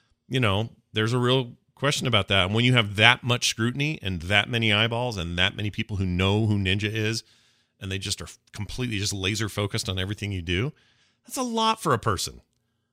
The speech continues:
And sure, you can say, "Well, I'm sure he can dry his tears with his dollars he has piled up to the f-," I get it. I understand. He's all right. But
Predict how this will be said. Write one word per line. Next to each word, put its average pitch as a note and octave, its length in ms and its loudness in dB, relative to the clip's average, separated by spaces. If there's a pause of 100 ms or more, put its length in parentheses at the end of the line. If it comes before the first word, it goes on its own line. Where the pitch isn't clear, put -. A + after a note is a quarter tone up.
(160)
And C#3 120 -2
sure, G#3+ 200 0
you D#3+ 80 0
can C3+ 100 0
say, A2 140 2
"Well, C3+ 320 6
I'm A2+ 100 4
sure C3+ 300 2
he B2 100 0
can A2+ 180 -2
dry A#2 280 2
his G#2+ 100 2
tears B2 400 2
with G#2+ 80 -2
his F#2 160 -2
dollars A2 480 4
he G#2+ 100 0
has G2+ 160 2
piled G2+ 320 2
up G2+ 160 -2
to A2 80 -4
the F#2 60 -6
f-," - 160 -14
I B2+ 160 0
get E3 300 4
it. G#2+ 100 2
I B2+ 140 4
understand. C#3+ 520 2
He's G#2+ 120 -2
all C3+ 160 4
right. C#3 380 2 (500)
But A#2+ 320 -2